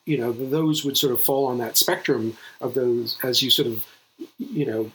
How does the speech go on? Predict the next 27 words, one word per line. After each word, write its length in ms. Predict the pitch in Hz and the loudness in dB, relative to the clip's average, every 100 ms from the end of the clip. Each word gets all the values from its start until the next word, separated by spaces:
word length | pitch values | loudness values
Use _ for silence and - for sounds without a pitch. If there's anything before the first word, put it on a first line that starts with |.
| - | -2
concentrate 560 | 170 156 147 156 131 | 2 2 2 2 2
with 260 | 135 127 127 - 147 135 - 151 | 0 -2 -4 -12 -10 -10 -8 -2
one 500 | 139 143 139 135 123 | 0 2 0 -2 0
population 640 | 143 127 139 131 - 127 | 0 2 0 2 2 2
of, 240 | 117 110 110 - - | 0 -2 -8 -16 -6
of 120 | 131 | -4
etiologies, 920 | 131 131 123 131 120 117 117 113 - - - _ _ _ | -2 0 0 0 0 0 2 2 0 -6 -20 _ _ _
you 160 | 143 127 | -6 -4
know, 220 | 113 113 | -2 -4
benefiting 680 | 113 156 147 151 131 127 123 | -2 0 2 2 2 0 0
from 360 | - 120 117 | 0 0 -2
on-site 500 | - 139 123 131 123 | 0 2 4 2 2
resuscitation 720 | 127 127 - - 123 - 123 120 | 0 2 0 0 0 0 0 0
and 80 | |
the 120 | 117 123 | 0 0
other 120 | 127 | 0
one 180 | 123 117 | -2 -2
benefiting 520 | 120 123 127 120 120 | -2 -2 -2 -2 -2
from 300 | - 120 120 | -2 -2 0
off-site 380 | 170 - 110 - | 2 4 2 0
resuscitation. 720 | - 117 - - 117 - 117 - - - _ - | -2 0 -2 -2 -2 -2 -2 -10 -20 -20 _ -2
But 240 | 156 - - - - | -2 -2 -14 -6 0
that 180 | 156 | 0
is, 240 | 131 - - | 2 0 0
that 120 | 151 135 | 0 0
is 160 | 123 | 0
just, 440 | - 170 151 - | 0 2 2 0